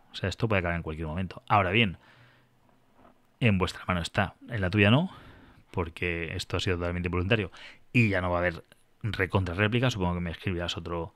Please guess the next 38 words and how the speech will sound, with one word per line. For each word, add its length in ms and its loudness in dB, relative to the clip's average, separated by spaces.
pergamino 440 4
como 200 2
este 280 -2
y 380 -2
no 120 -4
sé 140 -6
si 100 -4
lo 100 2
leeré, 320 2
pero 160 2
bueno, 200 -4
esto 320 -6
ya 220 -6
no, 440 -10
por 160 4
aquí 140 0
no 60 0
voy 80 2
a 60 0
seguir 240 0
porque 380 -8
no 320 0
me 120 2
mola 220 0
el 120 0
rollito 580 0
bar-, 300 -4
embarrarme. 640 -2
Lo 180 8
he 60 10
hecho, 360 0
como 260 -4
digo, 260 0
de 80 -2
nuevo, 400 0
porque 320 -2
el, 600 -6
el 380 -2